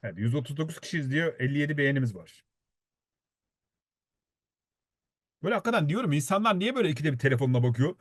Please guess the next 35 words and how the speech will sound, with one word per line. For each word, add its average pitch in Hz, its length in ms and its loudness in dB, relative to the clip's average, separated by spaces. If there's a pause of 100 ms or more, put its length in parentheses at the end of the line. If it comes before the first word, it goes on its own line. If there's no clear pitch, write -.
(260)
Demek 226 200 4
ki 220 100 4
böyle 262 320 10 (400)
bir 151 100 0
gönderi 208 400 6
yapıyorlar, 196 380 8
böyle 208 120 4
arada 208 420 4
like, 208 220 2
like, 208 220 0
like'lara 214 320 0
bakıyorlar. 135 540 2 (360)
Hmm. 127 760 2 (240)
Bak - 200 -10
ben 143 120 0
de 147 60 -4
çözmeye 135 320 0
başladım 90 340 -6
bu 76 60 -18
işi. - 180 -20 (2000)
Hoca 123 200 4
niye 202 180 6
arada 160 240 10
bir 131 40 2
telefonuna 131 420 4
bakıyor? 208 280 0 (480)
Kaç 202 200 -4
kişi - 140 -8
like 117 260 2
almış 92 260 -10
diye, 87 160 -14 (240)
kaç 165 200 -8
kişi - 180 -8
ne 160 40 -6
yazıyor? 87 340 -8